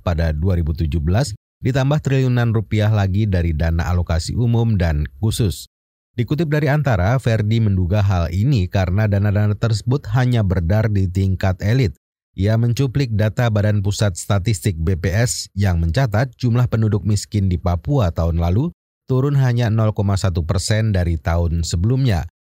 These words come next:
Kondisi ini sejajar dengan indeks pembangunan manusia yang stagnan di level tiga puluh empat sejak dua ribu tiga belas.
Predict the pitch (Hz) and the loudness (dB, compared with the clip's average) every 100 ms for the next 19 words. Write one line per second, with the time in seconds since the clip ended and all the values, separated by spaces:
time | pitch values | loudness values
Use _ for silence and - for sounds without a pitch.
0 | _ _ 85 92 104 135 127 143 143 110 | _ _ -2 0 0 0 0 2 2 2
1 | 98 90 113 104 104 104 87 110 107 98 | 0 2 0 0 0 0 0 2 2 -2
2 | - 101 98 95 95 95 92 87 101 - | -4 0 2 2 2 2 2 2 0 0
3 | 143 131 131 95 92 90 - 131 - 117 | 0 2 2 2 0 -2 -2 -4 0 0
4 | 80 65 - 120 113 107 101 87 85 85 | 0 -4 -6 -2 0 0 0 0 -2 -2
5 | 90 87 85 107 135 - 117 101 104 98 | 0 0 -2 0 -4 -2 -4 0 0 0
6 | 95 98 92 85 85 82 76 127 92 76 | -2 0 0 0 0 -2 -2 -2 0 0
7 | 73 65 - - | -2 -4 -8 -16